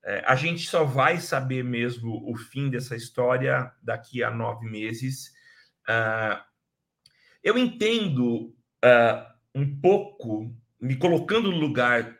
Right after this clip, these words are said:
dos, dos, dos americanos, ah,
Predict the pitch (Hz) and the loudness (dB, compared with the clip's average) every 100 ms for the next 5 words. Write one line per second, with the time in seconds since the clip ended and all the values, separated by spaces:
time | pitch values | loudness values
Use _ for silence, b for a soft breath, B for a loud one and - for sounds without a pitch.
0 | - 107 113 104 101 - - _ _ 107 | -14 -4 -2 -2 -4 -12 -20 _ _ -12
1 | 104 98 - - 104 127 113 110 107 123 | -10 -12 -16 -18 -2 0 0 -2 -4 -2
2 | 147 143 95 - - b b b _ 95 | 0 0 -4 -8 -18 b b b _ -4
3 | 104 98 95 - | -2 0 -2 -6